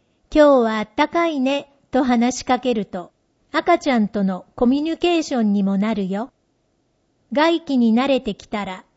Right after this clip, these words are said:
ベランダに出てみたり、短い時間だけ近くを散歩してみたりするのもいいね。すぐに出かけられない時でも、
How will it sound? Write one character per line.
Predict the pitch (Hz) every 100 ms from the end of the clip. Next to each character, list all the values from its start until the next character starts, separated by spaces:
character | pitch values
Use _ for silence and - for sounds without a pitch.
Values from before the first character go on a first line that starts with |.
| _
ベ | 185 233
ラ | 277 311
ン | 311
ダ | 311
に | 302 285
出 | 320
て | 254
み | 233 240
た | 220 196
り、 | 170 196 _ _ _ _ _ -
短 | 240 226 302 339 330
い | 311
時 | 226
間 | 226 233 220 208
だ | 202
け | - 214 - _
近 | - - 330
く | 330 247
を | 208
散 | - 254 262
歩 | 254 254
し | -
て | 269
み | 269 277
た | 269 214
り | 214
す | -
る | 226 240
の | 247
も | 226 208
い | 220 214
い |
ね。 | 196 208 226 _ _ _ _ _ _ _ _ _ _ _ _
す | - 349
ぐ | 339 330
に | 277
出 | 226 220
か | 269
け | 285 294
ら | 302
れ | 302
な | 302 294
い | 302
時 | 302 294 262
で | 214 190
も、 | 185